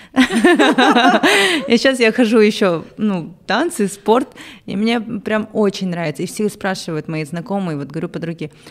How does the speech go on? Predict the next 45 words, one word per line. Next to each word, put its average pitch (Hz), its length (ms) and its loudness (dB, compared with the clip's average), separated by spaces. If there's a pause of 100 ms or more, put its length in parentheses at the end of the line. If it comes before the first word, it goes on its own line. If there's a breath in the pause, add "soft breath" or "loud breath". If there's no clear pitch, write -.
(120)
«А - 40 -20
что - 100 -8
ты - 80 -10
при - 140 -4
этом 196 140 -2
получаешь?» 160 600 -8 (500 loud breath)
Я 185 100 -6
говорю: 170 200 -4
«Я 170 60 -4
кайфую». 185 640 -6
«Ну 202 140 -2
зачем 254 320 0
ты 226 80 -4
это 175 120 -6
делаешь?» 156 440 -10 (300 soft breath)
Я 185 160 0
говорю, 185 200 -4
я, 175 380 -2
ну 196 380 -2
вот, 175 300 -6
у - 80 -8
меня 190 160 -4
не 220 120 -2
было, 202 320 -2 (360 loud breath)
а, 170 360 -10
определённой, 180 680 -4
э, - 160 -10
там, 160 300 -8
цели, 220 360 -2
я 165 140 -6
снимаю 175 420 -6
для 156 120 -8
чего-то. 165 500 -10 (240 soft breath)
Я 208 120 -2
сначала 208 480 -2
вот 175 180 -6
услышала 240 640 -2
музыку, 180 500 -4
мне 170 200 -4
понравилось, 226 520 -4
я 175 80 -8
думаю, 165 300 -6
ну 185 120 -6
вот 202 180 -6
сниму. 202 600 -2